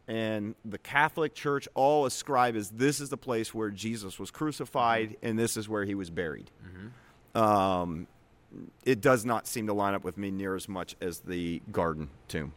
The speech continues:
Speaker 1: I'll just say that, in the hill where you see kind of, like, the skull-like figure in the, you know, Golgotha.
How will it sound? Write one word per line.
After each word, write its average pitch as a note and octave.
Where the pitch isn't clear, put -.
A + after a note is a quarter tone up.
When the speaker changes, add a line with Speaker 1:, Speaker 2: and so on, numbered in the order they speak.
Speaker 1:
I'll F#2+
just F2+
say D#2+
that, D#2
in F2+
the E2+
hill E2
where E2+
you E2
see -
kind F2+
of, D#2+
like, D#2+
the C#2+
skull-like E2+
figure E2
in D#2
the, D2+
you F2+
know, D#2
Golgotha. E2